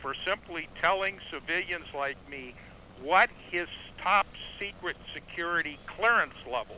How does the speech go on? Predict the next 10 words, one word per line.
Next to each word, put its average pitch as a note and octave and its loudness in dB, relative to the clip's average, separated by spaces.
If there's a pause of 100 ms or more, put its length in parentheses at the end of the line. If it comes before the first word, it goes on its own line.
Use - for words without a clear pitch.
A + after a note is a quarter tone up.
(160)
was. - -10 (680)
And D3 4
yet D3+ 6 (220)
Hillary G3+ 2
Clinton D3+ -2 (200)
is D3+ -4 (140)
walking D#3+ 2
around D3 2 (160)
free, C#3+ -4 (560)
putting D3 0